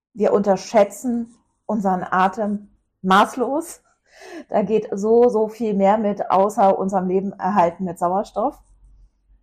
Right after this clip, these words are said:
Und, ähm, die meditativen Anteile, Shavasana, Endentspannung,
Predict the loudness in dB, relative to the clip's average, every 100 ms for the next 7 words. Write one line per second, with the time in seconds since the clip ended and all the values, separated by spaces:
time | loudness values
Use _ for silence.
0 | _ 2 4 4 2 -4 -4 -2 0 0
1 | 0 -2 -4 -6 -2 0 2 0 -2 -6
2 | -8 _ _ _ -4 -2 -2 -2 -4 -4
3 | -8 -8 -6 -6 -8 -14 -18 -18 -10 -4
4 | 4 4 2 -8 -12 -8 -8 -6 -8 -10
5 | -14 -20 -20 -20 -20 -20